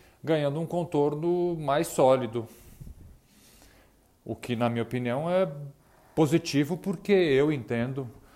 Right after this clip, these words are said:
por mais, obviamente, que a alternativa de quem vai ocupar o poder também esteja longe de ser a ideal, mas principalmente,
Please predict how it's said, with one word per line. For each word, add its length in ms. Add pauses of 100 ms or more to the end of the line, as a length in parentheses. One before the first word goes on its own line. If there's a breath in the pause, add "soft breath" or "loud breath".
(240 soft breath)
por 120
mais, 360
obviamente, 420
que 100
a 40
alternativa 920 (680 soft breath)
de 100
quem 160
vai 140
ocupar 320
o 20
poder 480 (420)
também 320
esteja 400
longe 340
de 80
ser 260
a 80
ideal, 720 (840 soft breath)
mas 260
principalmente, 1300